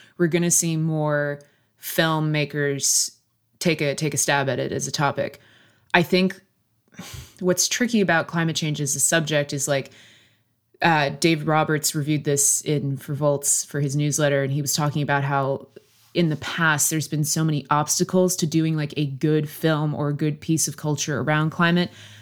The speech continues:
I think the key to it is, like, there were other plot lines going on in that story. There were, like, love stories. There was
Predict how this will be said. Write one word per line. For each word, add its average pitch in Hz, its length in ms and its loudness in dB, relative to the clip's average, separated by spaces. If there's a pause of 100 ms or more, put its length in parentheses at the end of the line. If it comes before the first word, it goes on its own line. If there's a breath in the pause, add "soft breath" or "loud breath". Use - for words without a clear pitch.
(140)
I 190 80 8
think 220 440 0
the 185 80 4
key 220 400 0
to 147 240 -2
it 143 240 0
is, 165 200 2
like, 160 200 0
there 165 120 4
were 160 180 0
other 185 200 4
plot 165 340 2
lines 151 220 -4
going 151 240 0
on 139 180 -4
in 139 60 -4
that 135 180 -6
story. 127 480 -2
There 139 160 -6
were, 139 80 -6
like, - 220 -8
love 175 260 2
stories. 156 600 0
There 147 160 -4
was 135 280 -4